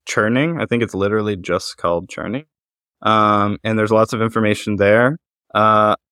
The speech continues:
I will caution this. Um, people who get really into churning, and I know, like, anyone listening probably thinks that I am really into churning,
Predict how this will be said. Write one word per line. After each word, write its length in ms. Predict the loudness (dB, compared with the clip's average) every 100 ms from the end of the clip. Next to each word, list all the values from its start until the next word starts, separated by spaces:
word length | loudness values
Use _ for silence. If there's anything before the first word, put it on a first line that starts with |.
| -2
I 140 | 2
will 800 | 4 4 6 6 6 4 2 -2 _ -14
caution 880 | -4 0 0 0 0 0 0 -4 -4
this. 540 | -4 -4 -8 -18 -20 _ _ -4
Um, 540 | 0 0 0 -2 -8 _ _ _ -2
people 260 | 0 2 2
who 120 | 2
get 220 | 2 0
really 580 | -4 -4 -2 0 0 0
into 260 | 0 -2
churning, 520 | -2 -2 -2 -2 -6 -10 -4
and 320 | -2 -2 -2 0
I 120 | 4
know, 260 | 6 6
like, 340 | 4 2 0 _ _
anyone 320 | -2 0 0
listening 380 | -2 -2 -2 0
probably 200 | 2 0
thinks 360 | 0 -4 -4 -2
that 260 | 0 0
I 220 | -2 -2 0
am 160 | -2
really 460 | -4 -2 0 0 0
into 240 | -2 -4
churning, 540 | -4 -2 -2 -2 -6